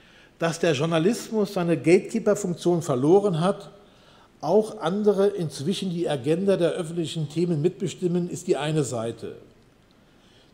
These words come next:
Die andere Seite ist, dass auch aus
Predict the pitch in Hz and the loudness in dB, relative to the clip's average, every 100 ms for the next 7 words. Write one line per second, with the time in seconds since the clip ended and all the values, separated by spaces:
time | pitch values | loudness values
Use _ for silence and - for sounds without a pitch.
0 | - - 160 220 214 190 202 202 196 185 | -16 -6 -2 0 2 4 2 4 2 2
1 | 180 - - - - _ _ _ 156 156 | -2 -8 -16 -20 -20 _ _ _ -4 -2
2 | - - 143 185 240 226 - 175 | -6 -6 2 4 4 2 -4 -6